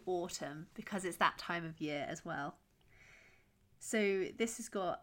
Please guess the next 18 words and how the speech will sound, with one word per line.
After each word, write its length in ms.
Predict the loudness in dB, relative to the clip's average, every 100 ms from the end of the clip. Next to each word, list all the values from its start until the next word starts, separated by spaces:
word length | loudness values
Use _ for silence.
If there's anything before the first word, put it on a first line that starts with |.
| -6
an 460 | -4 -4 -6 -8 -10 -2
epigraph 880 | -2 -2 0 4 4 2 -6 -20 -20
for 240 | -12 -10 -10
Keith 480 | -4 -4 -4 -12 -12 -6
Althouse. 920 | -6 -6 -6 -6 -6 -8 -10 -10 -14 _ _ _ _ _ _ _ _ _ _ _ -14
To 320 | -2 0 0 -2
Autumn. 520 | -4 -4 -6 -8 -10 -18 _ _ _ _ _ _ _ -20 _ _ _ _ _ _ _ -20 -20 -20 _ _ _ -2
Morning 520 | 4 6 6 4 0
quivers 720 | 0 2 4 4 2 0 -4
in 240 | -4 -4 -2
the 80 | -6
thorns. 1080 | -4 -4 -4 -8 -10 -12 -10 -10 -10 -16 -14
Above 380 | -2 0 0 -2
the 80 | -4
budded 460 | 0 2 2 0
snowdrops, 880 | -4 -6 -2 0 -2 -4 -6 -10 -12
caked 500 | -8 -4 -4 -4
with 80 | -12